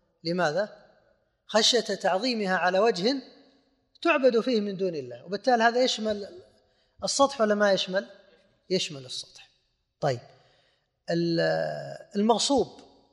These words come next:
المغصوب، سطح المغصوب، الواقع أن سطح المغصوب مغصوب في، على مذهب الحنابلة. ها؟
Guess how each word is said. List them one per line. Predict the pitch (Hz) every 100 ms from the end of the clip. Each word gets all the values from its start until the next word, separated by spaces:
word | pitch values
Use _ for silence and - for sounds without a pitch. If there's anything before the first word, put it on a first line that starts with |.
| _ _ _ _ _ _ _ _ _ _ _ _ _
المغصوب، | 165 160 147 - 143 -
سطح | - 202 - 185
المغصوب، | 156 143 - 139 - _ _ _ _ _ _ _ _ _ _ _ _ _ _ _ _ _ _ -
الواقع | 320 370 349 214
أن | 226 220
سطح | - 285 - -
المغصوب | 190 185 165 - 170 147 - _ _ _ _ _ -
مغصوب | 294 277 349 320 - _ _ _ _ _ _ _ _
في، | 160
على | 151 170 160 165
مذهب | 208 170 151
الحنابلة. | 135 - 151 127 120 127 _ _ _ _ _ _ _ _ _ _ _ _
ها؟ | 165 233 - -